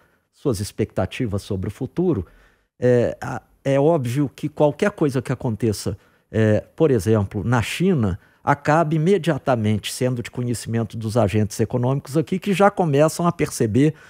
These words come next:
é, e criar expectativas se vão ser alcançados ou não, e como eles deverão reagir para se proteger daquelas, daquelas expectativas que eles estão, é, formando.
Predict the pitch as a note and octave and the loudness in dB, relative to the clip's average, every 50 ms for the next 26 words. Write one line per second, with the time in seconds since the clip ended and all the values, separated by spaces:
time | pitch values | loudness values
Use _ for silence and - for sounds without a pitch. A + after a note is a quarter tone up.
0 | - - _ _ - G2 B2+ B2+ A#2+ - D3 D3 - - - A#2+ A2+ A2+ A#2 - | -20 -20 _ _ 0 4 4 6 6 4 2 0 2 2 2 4 4 4 4 2
1 | - - B2+ G#2 - - G#2+ G2 - - A#2 B2+ A#2+ A#2+ D#3+ D3+ - - - - | 2 0 -2 -2 2 2 2 2 2 0 -2 -2 0 0 -2 -4 -4 -10 -6 -2
2 | E3 E3+ F3+ F3+ - _ - - - C3 C3+ B2+ A2 - - A#2 A2+ A2+ A2 - | 0 0 0 0 -4 _ -10 -2 0 0 0 0 -4 -4 -2 0 2 2 0 0
3 | - G#2+ G2 - - - B2 A#2+ B2 B2 A#2+ - - D#3 C#3+ B2 G#2 A2 B2+ C3+ | -4 -4 -4 -4 -4 -2 0 0 0 -2 -4 -2 -2 0 0 0 0 0 0 0
4 | C#3+ - - _ _ _ _ _ - B2 - - D#3 F3+ F3 D#3+ D3 C#3 B2 G2+ | -2 -4 -8 _ _ _ _ _ -4 -4 0 0 0 2 2 2 0 0 -2 0
5 | A#2+ A#2 G2+ A#2+ G#2+ G2+ A2+ A2+ G#2 G2+ A2+ A2+ G2+ F#2 E2+ - D3 D#3+ - - | -2 0 2 2 2 2 2 2 2 2 2 2 2 2 0 0 -2 -2 -2 -4
6 | A2 - - G#2+ - - A#2 G#2+ - G#2+ F#2+ D#2+ E2+ B2+ D#3 E3 D#3 - _ _ | -6 -6 -6 -10 -6 -6 -6 -4 -2 -4 -4 -2 0 0 0 0 -2 -6 _ _
7 | _ _ _ _ _ _ G#2 B2+ B2+ - - D#3+ D#3+ D#3+ D3+ C3+ A#2 G#2 - - | _ _ _ _ _ _ -2 -2 -2 0 2 2 4 4 4 2 0 -2 -4 -4
8 | - A2+ G#2 - D#3 D#3 D#3 C#3+ B2+ A2 F#2+ - - - - A#2 - - - B2+ | -2 -2 0 2 2 2 4 4 2 0 -2 -4 -8 -8 -8 -8 -4 -2 -2 -2
9 | - - A#2 G#2 - - B2 A#2+ G#2+ C3 A#2 - - - B2 A#2 B2 A#2+ G#2+ - | 0 0 0 0 0 0 -2 -2 -2 -4 -6 -6 -6 -4 -2 -2 -2 -2 -4 -6
10 | A#2 A2 - - _ A2+ A#2 A#2+ B2 B2 - - _ _ _ _ - A2 G#2 - | -8 -10 -12 -8 _ -2 0 0 -2 -4 -6 -10 _ _ _ _ -6 -6 -2 0
11 | - C3+ G#2 A2+ G#2 G2 G2+ F#2+ D#2 C#2 - | 0 0 0 0 -2 -2 -2 -2 -4 -6 -10